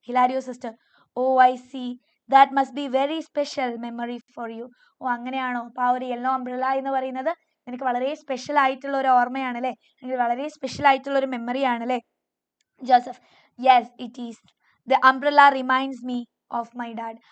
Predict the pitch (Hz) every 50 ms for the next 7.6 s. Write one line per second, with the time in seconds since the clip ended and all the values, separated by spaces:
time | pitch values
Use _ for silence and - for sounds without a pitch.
0 | _ _ - 240 247 247 254 247 240 240 240 262 269 277 269 254 262 262 285 277
1 | 269 262 262 262 - - _ _ - 254 247 262 - 247 254 254 254 - - 349
2 | 302 269 262 269 269 - - 240 233 220 208 254 302 302 - 247 247 233 233 233
3 | 226 233 233 220 - 226 214 262 233 240 254 254 247 233 226 226 214 - 285 339
4 | 349 _ _ _ _ _ _ - 240 240 233 240 - - 247 254 269 302 - _
5 | _ _ _ _ _ _ _ _ _ - 233 233 233 233 240 240 226 226 - 240
6 | 226 _ _ _ _ _ _ - - 233 254 247 233 240 240 233 226 226 254 -
7 | - 262 262 240 233 233 233 226 233 220 262 277